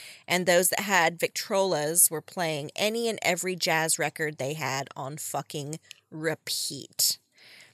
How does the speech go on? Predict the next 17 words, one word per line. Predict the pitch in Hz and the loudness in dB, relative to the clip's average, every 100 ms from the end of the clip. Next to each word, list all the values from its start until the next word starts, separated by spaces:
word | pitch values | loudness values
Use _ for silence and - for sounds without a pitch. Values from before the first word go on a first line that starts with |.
| _ | _
There | 175 | 2
were | 156 156 | 2 0
hundreds | - 269 285 247 | 2 2 4 2
of | - | 4
parties | 214 190 185 | 4 4 4
that | 180 - | 4 4
night, | 175 160 165 - | 2 2 2 0
and | 156 | -4
the | |
people | - 220 226 214 | -4 -8 -4 -4
of | 202 | -2
New | 202 | -2
Orleans | 185 180 170 170 | 0 0 0 0
danced | - 143 147 | 0 -2 -2
the | 170 | -2
night | 160 147 | -2 -2
away. | 160 139 110 | -2 -4 -6